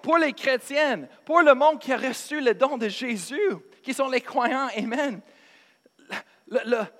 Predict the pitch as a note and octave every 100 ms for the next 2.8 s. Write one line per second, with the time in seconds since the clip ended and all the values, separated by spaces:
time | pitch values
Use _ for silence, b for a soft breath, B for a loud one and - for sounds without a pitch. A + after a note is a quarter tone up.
0 | - A3 A#3 A#3+ E4 - C#4+ D4 - -
1 | A3+ G3+ F3+ A#3+ B3+ A#3 A3 F#3+ G3 G3
2 | G3 A3 A3+ F3+ - F#3 F3